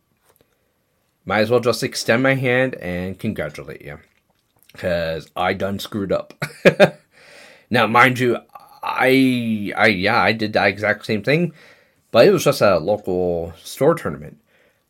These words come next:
I didn't do it at nationals or regionals or anything like that, thank God. Uh, I mean, I've never been to regionals, but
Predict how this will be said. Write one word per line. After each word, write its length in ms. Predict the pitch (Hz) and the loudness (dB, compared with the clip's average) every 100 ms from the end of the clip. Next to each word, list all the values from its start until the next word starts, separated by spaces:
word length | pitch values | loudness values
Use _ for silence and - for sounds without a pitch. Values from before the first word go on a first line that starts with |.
| - | -8
I 100 | 104 | -2
didn't 220 | 127 113 | 0 2
do 160 | 117 117 | 2 4
it 80 | |
at 220 | 107 - - - _ _ _ - 87 | 2 0 -10 -20 _ _ _ -20 -20
nationals 1040 | 82 92 104 - - 101 95 98 101 92 | -8 -2 -2 -2 -8 -8 -8 -10 -12 -12
or 80 | - | -12
regionals 920 | 151 104 90 98 95 92 92 95 92 | -8 -6 -6 -6 -6 -4 -6 -8 -10
or 140 | 78 | -8
anything 380 | 92 110 - 95 | -4 -4 -4 -8
like 180 | 82 87 | -8 -2
that, 300 | 110 110 - | 0 0 -2
thank 360 | - 117 - - | -10 -10 -10 -14
God. 500 | - 80 - - - _ _ _ _ - 95 | -10 -10 -10 -14 -20 _ _ _ _ -12 -4
Uh, 360 | 92 90 87 - | -2 0 -2 -4
I 60 | |
mean, 140 | 143 101 | -4 -4
I've 200 | 131 110 | -4 -6
never 220 | 87 82 | -10 -4
been 200 | 110 113 | 0 2
to 60 | |
regionals, 440 | 104 95 - 104 - | 0 -4 -6 -10 -6
but 300 | 87 - | -6 -6